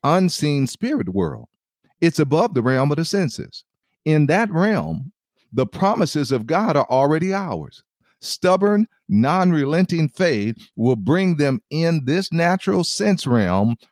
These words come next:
where we can enjoy God's precious promises. We are the generation to receive all that God has promised and to show the world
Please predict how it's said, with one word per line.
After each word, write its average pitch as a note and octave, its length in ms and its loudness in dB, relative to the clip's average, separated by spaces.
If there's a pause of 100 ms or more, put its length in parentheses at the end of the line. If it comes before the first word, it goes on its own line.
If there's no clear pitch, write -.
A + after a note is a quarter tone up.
where G#2+ 160 2
we B2+ 200 0
can A#2 200 0
enjoy A#2 680 0
God's G#2 560 -2 (100)
precious F#2+ 460 -6
promises. - 880 -8 (300)
We F#3+ 260 2
are E3 240 2
the A#2+ 120 -2
generation A2+ 840 -4 (300)
to B2 120 0
receive A2 420 -2 (100)
all D3 300 2
that G2 140 -4
God A#2+ 260 0
has G2 120 -6
promised B2 640 -2 (440)
and G#2+ 160 2
to F#2+ 100 -2
show C#3+ 320 0
the D3 80 0
world A2 460 0